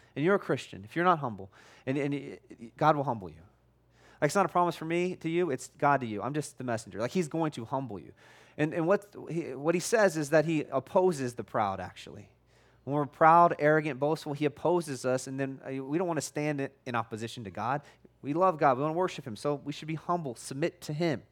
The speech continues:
So it takes a type of humility. Now, some of you, however, you don't have any ambition. You have no ambition.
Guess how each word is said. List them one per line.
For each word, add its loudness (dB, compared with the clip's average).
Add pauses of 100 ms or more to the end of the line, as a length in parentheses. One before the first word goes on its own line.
(960)
So -2
it -4
takes 2
a -8
type 4
of -2
humility. 2
Now, 4
some 2
of 0
you, 2
however, 6 (200)
you 2
don't 4
have -8
any 4
ambition. 0
You -20
have -16
no 0
ambition. 0